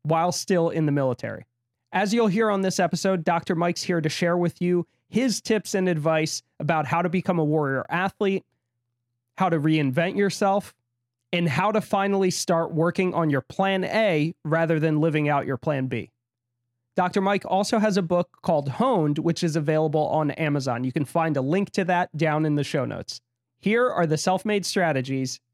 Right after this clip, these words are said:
of Doctor Mike Simpson. I love, first of all, that you're very oriented in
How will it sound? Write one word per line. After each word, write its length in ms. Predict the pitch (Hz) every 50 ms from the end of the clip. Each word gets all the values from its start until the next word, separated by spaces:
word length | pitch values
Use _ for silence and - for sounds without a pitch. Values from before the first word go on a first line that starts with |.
| _ -
of 140 | 139 131
Doctor 340 | - 160 147 147 - - 170
Mike 240 | 147 147 139 139 -
Simpson. 440 | - - 135 120 107 - 90 80 - - _ _ _ _ _ _ _ _ _ _ _ _ _ _
I 120 | - 156
love, 260 | 165 180 226 247 190 -
first 320 | - 202 185 170 - -
of 100 | 175 151
all, 260 | 160 156 151 151 143
that 360 | 135 151 143 131 127 123 - - _ _ _ _ _ _ _ _ _
you're 220 | 151 156 160 151
very 720 | 135 123 139 151 160 170 175 180 180 175 170 170 165 160 - _ _ _ _ _ _ -
oriented 840 | 175 165 170 175 170 165 156 147 143 135 - 151 139 131 127 147 - _
in 500 | 170 156 147 143 139 135 135 131 131 123